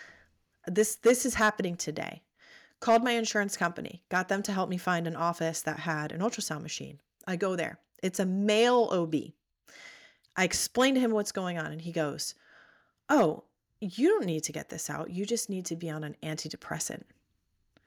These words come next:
And I almost punched this man in the face.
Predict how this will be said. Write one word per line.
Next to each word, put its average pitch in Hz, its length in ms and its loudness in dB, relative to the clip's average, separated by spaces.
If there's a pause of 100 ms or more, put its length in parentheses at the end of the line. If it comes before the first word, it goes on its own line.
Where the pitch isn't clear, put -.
(760)
And 208 160 4 (140)
I 226 520 4 (540)
almost 226 400 2
punched - 280 -2
this 220 180 -2
man 175 180 -2
in 180 80 -2
the 208 60 -4
face. - 560 -6